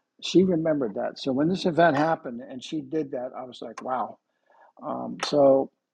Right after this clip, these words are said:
that's another one of those events that sticks in my mind about why it's so important to build those relationships and those pedo-, peop-, with people, no matter where they come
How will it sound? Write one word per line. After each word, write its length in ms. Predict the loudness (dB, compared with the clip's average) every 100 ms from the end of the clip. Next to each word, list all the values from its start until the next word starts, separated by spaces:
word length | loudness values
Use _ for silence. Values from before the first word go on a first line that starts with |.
| _ _ _ 0
that's 260 | 4 4 2
another 380 | -2 -2 -4
one 160 | -6 -8
of 100 | -8
those 400 | -8 -8 -8 -10
events 720 | -12 -6 -4 -4 -8 -14 -18 -14
that 140 | -12
sticks 320 | -10 -10 -8
in 100 | -8
my 140 | -8 -10
mind 480 | -10 -10 -12 -14 _ _ _ -20 -10
about 440 | -6 0 0 -2 -8 _ _ _ _ _ _
why 320 | 0 8 8 8
it's 160 | 2
so 180 | -6 -6
important 520 | -6 -8 -8 -8 -14
to 60 | -16
build 260 | -12 -10
those 220 | -10 -10 -10
relationships 840 | -8 -8 -8 -10 -10 -8 -8 -8
and 100 | -8
those 180 | -8 -12
pedo-, 380 | -6 -4 -4 -8 _
peop-, 260 | 0 0 0 -2
with 180 | -2 4
people, 340 | 4 6 2
no 80 | 2
matter 500 | 4 4 4 -2 -6 _ _ _ -6
where 220 | -2 -2
they 160 | -4 -10
come 260 | -12 -14